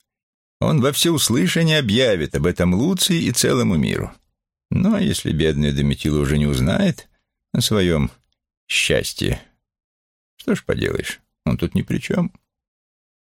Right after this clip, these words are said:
И юного Матафия тоже постигнет злая судьба, ни в коем случае не кара.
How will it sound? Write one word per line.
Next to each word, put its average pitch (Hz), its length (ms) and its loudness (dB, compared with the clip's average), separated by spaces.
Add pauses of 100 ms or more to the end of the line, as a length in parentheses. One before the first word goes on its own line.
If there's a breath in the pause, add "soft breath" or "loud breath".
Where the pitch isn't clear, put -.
(200)
И 107 80 0
юного 190 400 2
Матафия 92 600 0
тоже 180 400 0
постигнет - 680 -2
злая 110 360 0
судьба, 60 420 0
ни 90 140 2
в - 80 -8
коем 165 320 0
случае 135 460 0
не - 120 0
кара. - 400 -2